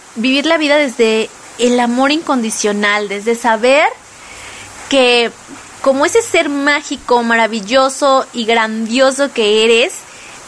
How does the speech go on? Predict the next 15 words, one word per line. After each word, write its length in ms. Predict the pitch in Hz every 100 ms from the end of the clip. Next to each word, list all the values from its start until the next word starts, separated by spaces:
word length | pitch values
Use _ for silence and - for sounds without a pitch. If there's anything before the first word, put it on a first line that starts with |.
| -
tienes 280 | 262 359
posibilidades 760 | - 254 247 233 226 233 262 -
ilimitadas, 840 | 254 233 220 226 240 240 240 262 247
igual 300 | 220 240 247
de 80 |
mágicas, 760 | 240 240 247 254 240 - 240 240 - 233
grandiosas 840 | 214 208 208 196 220 226 226 240 240 -
que 120 | 220 - -
tú. 260 | 294 302 277 - - - - - - - - -
Entonces, 680 | 240 233 359 370 - 330 415 - - - - - - - - -
pues 200 | - 202 359
hoy 220 | 381 427 - - - - - -
quiero 300 | 311 320 339
invitarte 680 | 311 269 254 294 277 - 285
justo 640 | - 311 - - 247 269